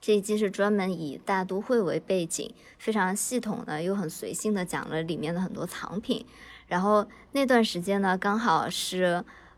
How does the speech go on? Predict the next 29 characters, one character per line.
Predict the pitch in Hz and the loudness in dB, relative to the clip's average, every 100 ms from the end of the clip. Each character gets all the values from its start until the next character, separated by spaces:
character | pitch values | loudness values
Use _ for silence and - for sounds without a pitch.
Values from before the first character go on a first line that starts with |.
| _ | _
呃， | - 180 165 165 - - - | -6 -4 -4 -6 -10 -18 -8
我 | 180 | -4
还 | 175 175 | -2 -2
在 | 170 196 185 | 2 2 4
纽 | 180 160 | 2 0
约 | 185 | 0
读 | 165 185 | -2 -6
书 | - 262 | -2 0
的 | 269 | 2
时 | 175 | 0
候 | 165 | -2
嘛， | 160 | -2
还 | 180 | 0
有 | 180 | 0
学 | 170 - | -2 -4
生 | 185 196 | -2 -2
证， | 202 175 | -2 -4
所 | - 180 | -2 -2
以 | |
我 | 180 160 | -2 -2
去 | 180 | -4
大 | 185 180 | -2 -2
都 | 180 | -4
会 | 185 | -4
是 | 185 | -4
不 | - | -6
要 | 156 | -6
钱 | 175 - - | -4 -6 -6
的。 | - | -6